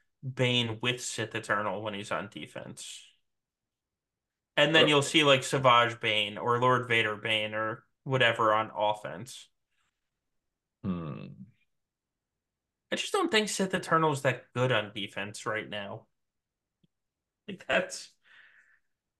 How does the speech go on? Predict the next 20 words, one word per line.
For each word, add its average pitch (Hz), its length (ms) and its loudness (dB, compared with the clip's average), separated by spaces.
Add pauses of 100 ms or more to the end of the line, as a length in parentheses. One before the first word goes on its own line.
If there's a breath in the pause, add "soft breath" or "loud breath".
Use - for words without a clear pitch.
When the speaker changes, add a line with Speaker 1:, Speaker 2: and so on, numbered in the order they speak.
(880)
Speaker 1:
he's 190 240 0
kind 262 240 4
of 180 100 0
good 175 260 8
as, 147 440 4
like, 139 320 2
a 131 80 2
caught - 480 4
you 135 360 0
in 127 200 0
the 120 60 0
back, 117 580 0 (1040)
"Oops, 180 320 6
you 143 80 6
used 139 440 4
Aphra 127 520 4
and 127 100 -2
Supreme 127 320 -6
Leader 113 260 -2
Kylo 107 560 0